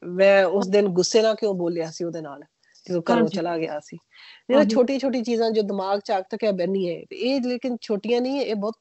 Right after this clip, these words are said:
Speaker 1: powerful ਚੀਜ਼ ਹੈ। ਅਹ,
Speaker 2: ਹਾਂ।
Speaker 1: ਇਹ ਚੀਜ਼ਾਂ ਦੇ ਨਾਲ ਫਿਰ ਅੱਜ ਤੱਕ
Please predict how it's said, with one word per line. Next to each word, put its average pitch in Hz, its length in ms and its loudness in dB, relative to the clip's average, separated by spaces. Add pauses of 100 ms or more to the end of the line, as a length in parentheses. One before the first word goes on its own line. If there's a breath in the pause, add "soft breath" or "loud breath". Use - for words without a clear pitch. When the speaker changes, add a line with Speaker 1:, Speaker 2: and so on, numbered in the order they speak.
Speaker 1:
powerful 208 480 -2
ਚੀਜ਼ 160 240 -4
ਹੈ। - 180 -10 (680 soft breath)
ਅਹ, 190 120 2
Speaker 2:
ਹਾਂ। 214 140 -2 (580)
Speaker 1:
ਇਹ 233 160 8
ਚੀਜ਼ਾਂ 208 360 2
ਦੇ 214 120 2
ਨਾਲ 196 260 0
ਫਿਰ 190 300 -2
ਅੱਜ 175 140 -8
ਤੱਕ 202 220 -2